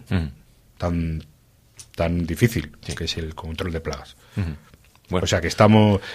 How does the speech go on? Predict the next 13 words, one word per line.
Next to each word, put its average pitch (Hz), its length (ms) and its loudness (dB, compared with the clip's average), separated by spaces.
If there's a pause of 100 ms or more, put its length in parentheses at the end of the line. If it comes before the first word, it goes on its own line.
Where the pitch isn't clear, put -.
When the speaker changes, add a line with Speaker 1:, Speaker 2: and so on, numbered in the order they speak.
Speaker 2:
estamos 107 320 2
trabajando 98 360 4
en 104 80 4
ello 131 180 8
en 107 60 6
la 95 40 4
actualidad. 85 480 0 (220)
No 101 320 6
Speaker 1:
Ya. 104 60 2
Speaker 2:
es 104 140 0
un 98 100 -2
proyecto 98 360 0
de, 90 260 -2